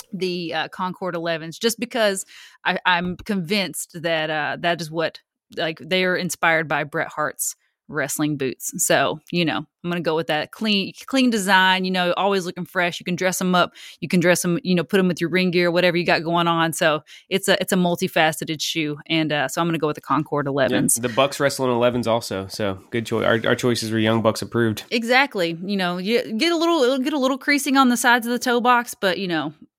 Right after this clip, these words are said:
Speaker 1: I, I feel like that toe is really good for, like, a, you know, nice little kick to the gonads, you know, gives you a nice little extra protection.
Speaker 2: <laughs> Wow.
Speaker 1: Um, <laughs> so let's go with our buddy from over, over across the pond. He says,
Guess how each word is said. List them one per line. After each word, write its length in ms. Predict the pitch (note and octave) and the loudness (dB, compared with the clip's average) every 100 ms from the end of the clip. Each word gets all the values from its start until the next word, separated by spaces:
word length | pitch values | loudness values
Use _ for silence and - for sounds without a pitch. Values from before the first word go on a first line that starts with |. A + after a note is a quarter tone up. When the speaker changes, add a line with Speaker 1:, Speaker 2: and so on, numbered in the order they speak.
| - - | -10 -4
Speaker 1:
I, 220 | F3+ F#3+ | 0 0
I 40 | G#3 | 0
feel 100 | A#3 | 2
like 140 | G#3 | 0
that 160 | G3 F3+ | 2 -2
toe 180 | G#3+ F#3 | 0 0
is 160 | E3 | -2
really 180 | F#3 F3 | -4 -4
good 240 | D#3+ F3 - | -2 -2 -2
for, 80 | |
like, 160 | E3 E3 | -6 -6
a, 100 | D#3 - | -8 -6
you 100 | F#3+ | -6
know, 120 | D3 | -4
nice 260 | E3+ E3 | -2 -2
little 120 | E3 D#3+ | -4 -6
kick 240 | - - | -6 -6
to 100 | - | -4
the 100 | D#3+ | -2
gonads, 640 | D3+ E3 E3+ C#3+ D3 - | 2 4 4 2 0 0
you 40 | E3+ | 4
know, 200 | D#3+ F3 - | 4 2 0
gives 160 | F#3 D#3+ | 0 2
you 80 | F3 | 0
a 20 | |
nice 180 | E3 - | 0 2
little 220 | E3 D#3 - | 0 -2 -8
extra 260 | E3 - D3 | -8 -8 -12
protection. 480 | - E3+ D#3+ - C3+ | -8 -6 -6 -6 -6
Speaker 2:
<laughs> 60 | G#2 - - - - | -8 -16 -20 -20 -14
Wow. 380 | - - - - | -8 -6 -6 -2
Speaker 1:
Um, 340 | G3 G3 F#3+ - F3+ | 0 2 0 -2 -10
<laughs> 140 | - | -12
so 600 | - - A3 G#3 F#3+ F3+ - - - - - - | -10 -4 0 4 4 2 -4 -20 -20 -20 -20 -8
let's 440 | F#3 F#3+ A#3 B3+ | -2 2 2 0
go 340 | - G#3+ G#3 G#3 | -4 -2 0 0
with 460 | F3 E3+ E3 E3+ - _ _ _ _ _ | 0 0 0 -2 -6 _ _ _ _ _
our 280 | F3+ F3+ E3 - - - | 2 2 0 -8 -20 -2
buddy 260 | F#3+ F#3+ G3 | 2 2 2
from 300 | G3+ F3+ D#3+ | 0 0 2
over, 440 | F#3+ F#3 F#3+ F3+ - | 0 2 4 2 2
over 240 | F#3+ F3+ | 0 2
across 300 | F3+ - F#3+ | 0 2 0
the 100 | - | 0
pond. 320 | F#3+ A3 G3+ E3+ | -2 0 2 2
He 40 | |
says, 200 | F3 D#3 | 0 -2